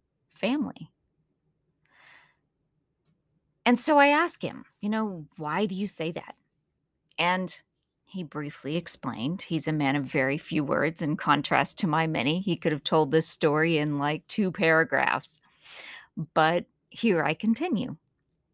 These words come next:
So I listened to hi-, to his explanation, and I started to follow his line of thought. Some of my top picks actually had that common origin.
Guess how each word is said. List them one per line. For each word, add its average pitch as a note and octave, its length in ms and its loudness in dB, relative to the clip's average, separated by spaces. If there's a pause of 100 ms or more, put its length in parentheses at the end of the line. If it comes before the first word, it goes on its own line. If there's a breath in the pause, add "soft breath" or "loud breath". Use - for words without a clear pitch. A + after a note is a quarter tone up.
(920 loud breath)
So C#4+ 600 6 (560)
I C4+ 160 8
listened C4+ 460 -2
to F3+ 80 -12
hi-, D#3+ 240 -10
to F#3 160 -6
his E3+ 240 -8
explanation, D3 880 -8
and F3 140 -4
I F3+ 360 -2
started E3+ 720 -6
to B3 100 -8
follow D3+ 380 -4
his F#3 160 -4
line - 240 -10
of - 80 -14
thought. - 420 -8 (580 soft breath)
Some F#3+ 360 0
of G3+ 100 0
my B3 240 2
top - 500 2
picks - 460 -6 (340)
actually A#3 520 -2
had D#3+ 360 -6
that F#3 220 -4 (560)
common D#3+ 460 -4 (100)
origin. A#3 600 -8